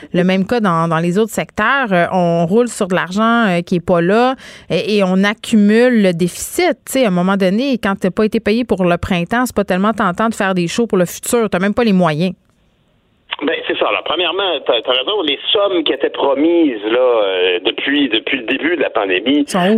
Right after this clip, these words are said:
Speaker 2: euh, ça, je sais pas où est-ce qu'il y en, ce qu'il y en est. On en a pas parlé, Madame Roy, aujourd'hui. Ceci dit, par contre, je trouve que c'est une, je pense que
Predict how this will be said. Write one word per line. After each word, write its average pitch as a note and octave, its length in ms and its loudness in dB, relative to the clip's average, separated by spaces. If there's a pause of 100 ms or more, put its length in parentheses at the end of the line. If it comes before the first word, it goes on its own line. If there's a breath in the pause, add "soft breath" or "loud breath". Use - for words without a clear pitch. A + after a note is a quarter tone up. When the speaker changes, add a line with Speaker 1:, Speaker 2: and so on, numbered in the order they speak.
Speaker 2:
euh, - 100 -6 (140)
ça, E3+ 100 0
je - 60 -6
sais - 100 -2
pas C3+ 120 -4
où C3 100 2
est-ce A2+ 100 -4
qu'il C3 100 -2
y A2+ 40 -2
en, G#2+ 100 -4
ce - 120 -16
qu'il B2+ 80 0
y A2+ 40 -2
en A2+ 80 -2
est. A#2 120 2
On G2 120 0
en G#2+ 140 0
a G#2+ 60 -2
pas E3 140 -4
parlé, A#2 300 -4
Madame F#2 320 -2 (140)
Roy, G2 300 0
aujourd'hui. F2+ 500 -2
Ceci - 320 -6
dit, E3+ 200 0 (440 loud breath)
par - 200 -8
contre, E3 360 -2
je - 60 -10
trouve G3 140 0
que - 80 -4
c'est D3 120 -4
une, A#2+ 240 -2
je - 460 0
pense F#3 480 0
que D#3+ 80 -2